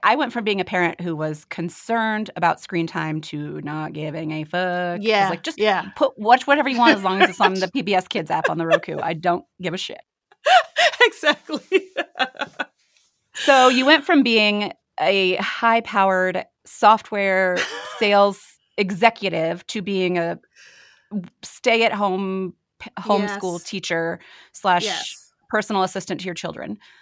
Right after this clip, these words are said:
Speaker 2: Yeah.
Speaker 1: What was the hardest part of the pandemic for you as a parent, but also just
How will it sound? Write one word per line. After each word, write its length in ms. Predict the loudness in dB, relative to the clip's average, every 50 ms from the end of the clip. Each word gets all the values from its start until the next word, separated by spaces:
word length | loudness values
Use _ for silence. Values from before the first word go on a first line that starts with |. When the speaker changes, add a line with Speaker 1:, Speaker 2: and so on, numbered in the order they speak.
| _ _ _
Speaker 2:
Yeah. 300 | -8 -6 -4 -4 -4 -6 -8 -16 _ _ _ _ _ -12
Speaker 1:
What 600 | -12 -10 -6 0 2 4 4 2 0 -6 -16 -18 -20 _ _ _ _ _ _ _ _
was 160 | -8 -8 -6 -4
the 100 | -4 -6
hardest 520 | -6 -8 -6 -6 -4 -4 -4 -8 -12 -14
part 320 | _ -8 -8 -8 -8 -10 _ _ _ _ _
of 100 | -10 -8
the 80 | -8 -10
pandemic 380 | -8 -6 -4 -4 -4 -6 -6 -8
for 80 | -8 -2
you 80 | -2
as 100 | 0 0
a 40 | 0
parent, 360 | -4 -2 -4 -2 -2 -2 -2 0
but 80 | -2
also 280 | -2 -2 -2 -6 -8 -8
just 440 | -8 -8 -10 -12 -12 -14 _ -20